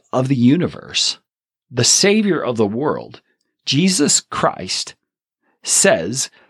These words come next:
that he lives in you. That's not figurative language. That's not hyperbole or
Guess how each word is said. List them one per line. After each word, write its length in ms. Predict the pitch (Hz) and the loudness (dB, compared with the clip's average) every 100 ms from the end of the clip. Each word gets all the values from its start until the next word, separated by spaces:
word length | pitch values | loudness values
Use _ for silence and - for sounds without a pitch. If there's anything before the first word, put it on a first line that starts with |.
| _ | _
that 160 | - | -4
he 500 | - - 254 131 139 - _ _ | -2 0 2 0 -4 -10 _ _
lives 720 | - 135 170 110 95 135 - - _ _ _ | -8 0 2 2 0 0 -2 -4 _ _ _
in 280 | 190 196 185 | 2 2 4
you. 500 | 175 214 247 - - _ _ _ _ _ _ _ _ _ _ _ _ _ _ | 2 0 0 -4 -10 _ _ _ _ _ _ _ _ _ _ _ _ _ _
That's 220 | 160 - | -6 0
not 180 | 240 190 | 2 0
figurative 760 | - - 220 202 147 123 147 127 | -4 -2 0 2 2 2 0 2
language. 720 | 151 170 143 - - - - _ _ _ _ _ _ | 0 0 -2 -8 -12 -16 -18 _ _ _ _ _ _
That's 220 | 139 - | -4 0
not 180 | 170 160 | 2 2
hyperbole 840 | 135 165 - 190 165 110 110 123 | 2 -2 0 2 4 2 2 2
or 380 | - 107 117 117 | -2 -2 2 2